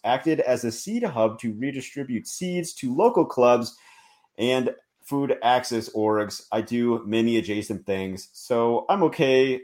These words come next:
So I guess I'm okay with the question. Maybe we need a new term for it.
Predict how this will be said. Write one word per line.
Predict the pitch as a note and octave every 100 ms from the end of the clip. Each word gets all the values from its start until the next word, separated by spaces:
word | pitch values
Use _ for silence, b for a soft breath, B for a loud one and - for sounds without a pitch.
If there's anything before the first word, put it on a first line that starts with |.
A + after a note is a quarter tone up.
| -
So | D3
I | D3+
guess | F#3+ F#3+
I'm | C#3
okay | A#2 C3+
with | B2+
the | B2+
question. | - B2 A2 - A#2 A2+ -
Maybe | - B2+ C#3 C#3+
we | B2+
need | B2 B2+
a | A#2
new | A2+ A2
term | - B2+
for | B2+ G#2+
it. | F2